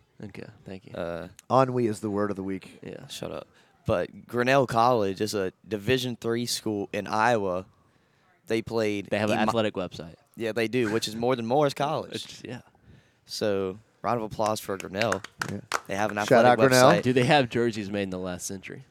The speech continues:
Speaker 2: I don't know.
Speaker 1: <laughs>
Speaker 2: I couldn't tell from the footage.
Speaker 3: Shout out,
Speaker 2: <laughs>
Speaker 3: shout out cheap Chinese
Speaker 2: But
Speaker 3: labor.
Speaker 2: they, they, they played in Myers College.
Speaker 1: Shout out Russell Athletic.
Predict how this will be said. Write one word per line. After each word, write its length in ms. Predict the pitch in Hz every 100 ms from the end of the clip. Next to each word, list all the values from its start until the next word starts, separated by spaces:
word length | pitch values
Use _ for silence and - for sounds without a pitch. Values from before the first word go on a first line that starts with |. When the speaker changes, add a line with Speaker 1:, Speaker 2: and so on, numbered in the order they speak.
| _ - -
Speaker 2:
I 100 | 110
don't 160 | 113
know. 160 | 107 82 -
Speaker 1:
<laughs> 640 | - - - - - -
Speaker 2:
I 880 | 98 104 101 98 82 - - - -
couldn't 300 | - 165 120
tell 240 | - 131 127
from 160 | 127
the 60 | 117
footage. 200 | - 101
Speaker 3:
Shout 260 | - 123 135
out, 200 | 135 196
Speaker 2:
<laughs> 440 | 202 - - -
Speaker 3:
shout 200 | 143 170
out 140 | 160 151
cheap 200 | - 156
Chinese 260 | - 143 143
Speaker 2:
But 160 | 131
Speaker 3:
labor. 320 | 131 120 127
Speaker 2:
they, 140 | 139 147
they, 300 | 123 147 139
they 140 | 135
played 280 | 147 165 156
in 80 | 117
Myers 420 | 107 110 151 139
College. 640 | - 110 127 107 95 - -
Speaker 1:
Shout 200 | - 104
out 120 | 104
Russell 380 | 98 95 - 101
Athletic. 500 | 98 104 101 95 -